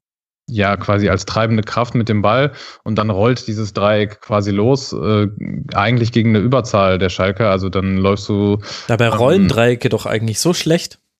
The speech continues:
Speaker 2: aber dieses nicht.
Speaker 1: Ja, genau, und dieses, dieses schafft's irgendwie trotzdem, ja, das ist der Wahnsinn, nur in Frankfurt.
Speaker 2: <laughs>
Speaker 1: Und, äh, genau, und, äh, Schalke hat eigentlich, äh, Überzahl mit einem Mann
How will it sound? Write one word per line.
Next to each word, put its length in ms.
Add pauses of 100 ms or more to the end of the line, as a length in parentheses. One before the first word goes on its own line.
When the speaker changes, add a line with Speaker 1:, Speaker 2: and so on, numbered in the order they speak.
(100)
Speaker 2:
aber 180
dieses 320
nicht. 80
Speaker 1:
Ja, 340
genau, 460
und 100
dieses, 420
dieses 300
schafft's 260
irgendwie 220
trotzdem, 480
ja, 160
das 140
ist 120
der 120
Wahnsinn, 420
nur 140
in 80
Frankfurt. 520 (240)
Speaker 2:
<laughs> 240
Speaker 1:
Und, 380
äh, 640 (160)
genau, 560
und, 240
äh, 360
Schalke 320
hat 100
eigentlich, 500
äh, 240
Überzahl 560
mit 140
einem 240
Mann 300